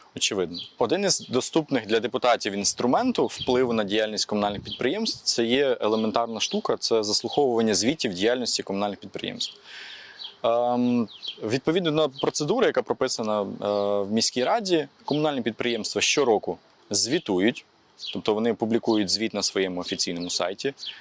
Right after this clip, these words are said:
подають цей звіт на розгляд депутатів, і депутати мають право раз на рік заслухати звіт про діяльність.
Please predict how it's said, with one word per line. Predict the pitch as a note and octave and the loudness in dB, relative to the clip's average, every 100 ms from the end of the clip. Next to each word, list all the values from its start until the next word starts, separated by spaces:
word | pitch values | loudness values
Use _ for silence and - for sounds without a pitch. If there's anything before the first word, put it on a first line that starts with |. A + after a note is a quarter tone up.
| - | -6
подають | - C#3+ D3+ C3 | 0 2 2 2
цей | - A2+ | 2 0
звіт | G2 G#2+ | 0 0
на | G#2 | 2
розгляд | G#2 G2 F2+ | 2 2 0
депутатів, | - - E2+ - F3 - - - - | -2 -2 -2 -2 -4 -4 -20 -10 -4
і | |
депутати | C3 C3 F#3 G#3 | -2 0 0 0
мають | D#3+ B2+ B2 | 0 0 0
право | C3 B2 A#2+ A2 - _ | 2 4 2 0 -4 _
раз | G#2+ A#2 A2 | 2 2 2
на | A#2 | 0
рік | D3+ G3 | 0 0
заслухати | B2 - E3 C3+ A2 G#2 F#2 | 2 2 2 0 2 2 2
звіт | A#2+ D3 | 0 0
про | G#2+ | -2
діяльність. | G2 F#2+ E2 - - - | 0 0 -2 -4 -8 -8